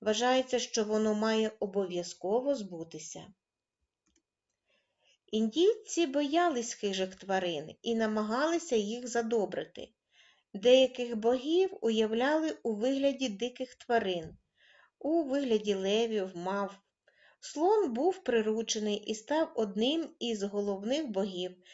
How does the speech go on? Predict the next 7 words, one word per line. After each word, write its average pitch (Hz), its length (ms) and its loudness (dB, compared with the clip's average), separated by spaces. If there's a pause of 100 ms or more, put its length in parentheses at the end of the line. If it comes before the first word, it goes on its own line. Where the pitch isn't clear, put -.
(220)
якому 269 500 2
вони 202 280 0
поклонялися. 185 1120 -4 (600)
Цього 208 380 0
бога 320 440 2
назвали 208 840 -2
Ганеша. 190 720 -4